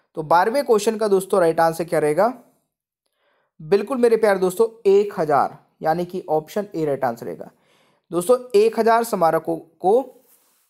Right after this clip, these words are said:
ठीक है ना, सरकार क्या करेगी दोस्तों? निजी क्षेत्र को सौंप देगी।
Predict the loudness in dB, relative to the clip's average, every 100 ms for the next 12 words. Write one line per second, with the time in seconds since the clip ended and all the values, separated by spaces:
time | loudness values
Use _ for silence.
0 | _ _ -10 -4 -2 -2 -4 -16 -2 0
1 | 2 2 2 0 0 -2 -2 -2 -4 -2
2 | -2 -2 -6 -6 -4 -4 -2 -4 -2 -8
3 | -10